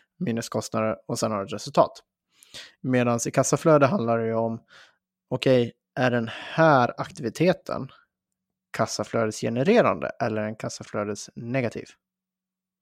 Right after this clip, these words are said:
Och jag tror det är svårare att ta till sig, medans du har absolut redovisningsregler i resultaträkningen som kan göra det väldigt svårt att göra bedömningar ifall du har, till exempel som du sa, aktiverade,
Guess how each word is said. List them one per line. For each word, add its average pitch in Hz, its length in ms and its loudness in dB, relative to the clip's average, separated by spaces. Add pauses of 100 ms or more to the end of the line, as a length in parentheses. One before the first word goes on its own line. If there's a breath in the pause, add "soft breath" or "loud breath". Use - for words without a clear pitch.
(760)
Och 123 80 2
jag 127 80 2
tror 160 120 6
det 143 60 8
är 135 40 6
svårare 127 640 4
att 110 80 -6
ta 131 180 4
till 151 220 2
sig, - 200 -8
medans 120 380 -6
du 120 80 -6
har 127 300 6
absolut 113 400 -4
redovisningsregler 113 1040 0
i 120 340 0 (400 soft breath)
resultaträkningen 117 920 0
som - 120 -14
kan 117 160 -10
göra 110 240 -4
det 101 80 -12
väldigt 110 300 -4
svårt 120 400 0
att 113 100 -4
göra 110 440 0 (880 loud breath)
bedömningar 123 640 2
ifall 113 300 0
du 110 80 -2
har, 113 420 2 (240)
till 123 100 -4
exempel 107 420 -4
som 110 140 -10
du 104 100 -8
sa, 101 240 -2
aktiverade, 107 760 -2